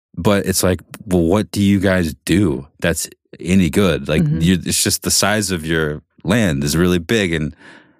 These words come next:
Speaker 1: you have a lot of stuff that's worth
Speaker 2: And it's
Speaker 1: money.
Speaker 2: really warm and nice down there.
Speaker 1: Yeah. And you guys have several different vibes. Some of it's mountainous and scary. Some of it's beautiful and lush. And there's also a lot of, there's, like, the blasted lands there that,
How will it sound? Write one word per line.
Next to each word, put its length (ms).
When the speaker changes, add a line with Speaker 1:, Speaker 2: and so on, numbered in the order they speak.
Speaker 1:
you 140
have 140
a 40
lot 160
of 80
stuff 240
that's 200
worth 120
Speaker 2:
And 100
it's 80
Speaker 1:
money. 140
Speaker 2:
really 120
warm 380
and 140
nice 300
down 280
there. 160
Speaker 1:
Yeah. 560
And 140
you 60
guys 200
have 200
several 420
different 440
vibes. 440
Some 200
of 120
it's 140
mountainous 640
and 140
scary. 640
Some 280
of 40
it's 140
beautiful 640
and 120
lush. 540
And 100
there's 140
also 260
a 60
lot 120
of, 140
there's, 200
like, 100
the 80
blasted 400
lands 320
there 240
that, 280